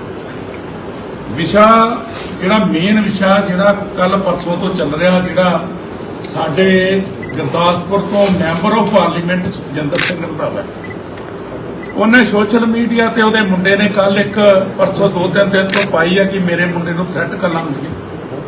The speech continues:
ਤਾਂ ਕੱਲ੍ਹ ਥ੍ਰੈਟ ਕਾਲ ਦੇ ਬਜਾਏ ਸ਼ਿਕਾਇਤਾਂ ਵੀ ਕੀਤੀਆਂ ਕਿ ਸਾਨੂੰ ਆਹ ਕੁਛ ਹੋਣ ਡਿਆ। ਉਹਦੇ ਬਦਲੇ 'ਚ ਉਹਦੇ ਬੇਟੇ ਨੇ ਜਿਹੜੀ ਪੋਸਟ ਪਾਈ ਆ, ਉਹਦੇ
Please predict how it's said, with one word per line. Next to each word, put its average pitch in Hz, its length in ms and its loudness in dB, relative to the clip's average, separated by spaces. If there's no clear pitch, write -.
ਤਾਂ 196 120 2
ਕੱਲ੍ਹ 226 600 2
ਥ੍ਰੈਟ 190 300 0
ਕਾਲ 196 340 4
ਦੇ 208 100 2
ਬਜਾਏ 185 600 0
ਸ਼ਿਕਾਇਤਾਂ 185 440 2
ਵੀ 208 120 4
ਕੀਤੀਆਂ 202 480 0
ਕਿ 190 120 -2
ਸਾਨੂੰ 180 380 2
ਆਹ 190 160 6
ਕੁਛ 175 160 -2
ਹੋਣ 180 200 0
ਡਿਆ। 170 260 -2
ਉਹਦੇ 247 260 6
ਬਦਲੇ 202 360 4
'ਚ - 60 -2
ਉਹਦੇ 226 200 2
ਬੇਟੇ 175 380 0
ਨੇ 220 60 2
ਜਿਹੜੀ 233 220 0
ਪੋਸਟ 175 420 0
ਪਾਈ 196 280 4
ਆ, 220 60 2
ਉਹਦੇ 220 200 2